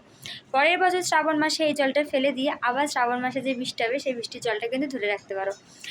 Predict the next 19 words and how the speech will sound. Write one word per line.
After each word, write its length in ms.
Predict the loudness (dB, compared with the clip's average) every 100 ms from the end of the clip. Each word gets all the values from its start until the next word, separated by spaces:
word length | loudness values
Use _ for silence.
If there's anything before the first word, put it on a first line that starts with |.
| -14 -6
এতে 180 | -2 0
তোমাদেরও 420 | 0 -2 -2 -2
সংসারে 420 | -2 -6 -4 -4
আয় 320 | 0 0 0
উন্নতি 260 | -2 -6 -4
সব 220 | -2 0
হবে। 180 | -2 -6 -6
এটা 240 | -4 0 0
আমিও 200 | 2 0
করছি, 260 | 2 0 0
তোমরাও 300 | 0 2 2
কিন্তু 180 | 2 0
অ্যাপ্লাই 240 | 0 0
করতে 260 | 0 -2 -2
পারো। 220 | 0 0 -2 -10 -20 -18 -12 -4
তো 60 |
এটা 160 | 0 0
বলার 320 | 2 2 0 -2
ছিল, 180 | 0